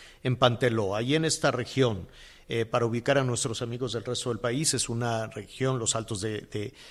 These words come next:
de Chiapas, además una, una región, este, increíble, bellísima, es de, que, que, que tiene de,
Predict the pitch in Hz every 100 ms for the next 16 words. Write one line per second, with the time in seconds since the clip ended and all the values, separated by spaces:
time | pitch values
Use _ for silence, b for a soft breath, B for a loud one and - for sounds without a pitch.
0 | B - - 147 170 165 156 - 180 214
1 | - 151 131 117 - - B B B -
2 | 113 - 123 117 113 110 101 - - 104
3 | 98 98 - - - 95 127 113 101 90
4 | 87 123 - 110 101 101 107 - 131 123
5 | - - - - 101 - - 113 - 143
6 | 135 123 117 110 113